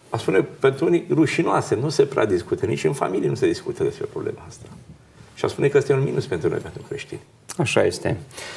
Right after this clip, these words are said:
Speaker 2: Acum, uh, eu am spus de la început, uh, am făcut această afirmație că subiectul, chiar dacă pare, uh, politic sau, uh, sociologic, uh, are profunde conotații teologice.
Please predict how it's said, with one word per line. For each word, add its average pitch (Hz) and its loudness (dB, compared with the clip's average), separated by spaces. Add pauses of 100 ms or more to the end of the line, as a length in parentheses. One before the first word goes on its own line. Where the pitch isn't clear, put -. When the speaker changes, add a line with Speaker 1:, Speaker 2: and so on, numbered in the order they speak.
(160)
Speaker 2:
Acum, 156 2
uh, 131 2
eu 127 6
am 131 4
spus 165 4
de 151 6
la 113 4
început, 98 0
uh, 90 4
am 98 0
făcut 131 2
această 113 0
afirmație 101 0
că 92 2
subiectul, 117 2
chiar 143 2
dacă 135 0
pare, 107 2 (240)
uh, 98 4 (220)
politic 107 4
sau, 90 0 (120)
uh, 87 2 (260)
sociologic, 98 2 (380)
uh, 107 2
are 139 2
profunde 107 2
conotații 92 -2
teologice. 85 -2